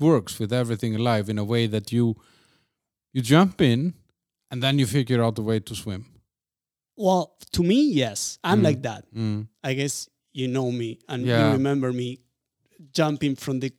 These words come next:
Speaker 2: cliff to, on the, with the skis.
Speaker 1: Yeah, I, I actually, like, yeah, I, I,
Speaker 2: <laughs>
Speaker 1: because I, I, I, and that's what I admire about you, Gabriel, is that, that you never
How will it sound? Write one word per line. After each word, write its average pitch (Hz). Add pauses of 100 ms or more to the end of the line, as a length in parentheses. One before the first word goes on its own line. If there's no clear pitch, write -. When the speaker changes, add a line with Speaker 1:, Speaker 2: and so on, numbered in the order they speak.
(180)
Speaker 2:
cliff 135
to, 165
on 262
the, 139
with 139
the 131
skis. 147 (220)
Speaker 1:
Yeah, 151 (120)
I, -
I 180
actually, 180
like, 143
yeah, 151 (140)
I, 151
I, 156 (340)
Speaker 2:
<laughs> -
Speaker 1:
because 156
I, 175
I, 156 (180)
I, 151
and 156
that's 165
what 180
I 151
admire 147
about 127
you, 127
Gabriel, 123
is 120
that, 120
that 127
you 135
never 139